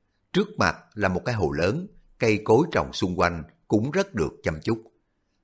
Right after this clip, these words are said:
Đa số chúng là những loại cây mang đến niềm may mắn hoặc là tích lũy khí tốt. Dưới góc độ phong thủy mà nói, ngôi nhà này có một vị trí đáp ứng đầy đủ các tiêu chí về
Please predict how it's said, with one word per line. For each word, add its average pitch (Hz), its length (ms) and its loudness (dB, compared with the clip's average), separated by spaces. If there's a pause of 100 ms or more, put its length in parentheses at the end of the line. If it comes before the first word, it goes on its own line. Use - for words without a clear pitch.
Đa 110 220 2
số 123 420 4 (180)
chúng 165 200 4
là 143 80 2
những 92 240 0
loại 85 260 4
cây 98 460 -2
mang 147 300 -2
đến 151 260 0
niềm 80 240 -2
may 87 160 -2
mắn 98 320 -6 (240)
hoặc 113 260 2
là 82 80 0
tích 131 240 0
lũy 73 300 -2
khí 107 220 0
tốt. 101 260 0 (760)
Dưới 131 220 4
góc 180 240 0
độ 82 320 2
phong 120 160 0
thủy 101 200 0
mà 90 100 -2
nói, 104 380 -2 (280)
ngôi 165 240 4
nhà 101 220 0
này 87 320 -2
có 147 100 -2
một 82 160 -4
vị 76 240 -2
trí 107 180 0
đáp 131 260 -2
ứng 175 320 -4 (240)
đầy 107 240 2
đủ 101 280 2
các 170 260 -4
tiêu 113 200 2
chí 151 360 -2
về 95 160 2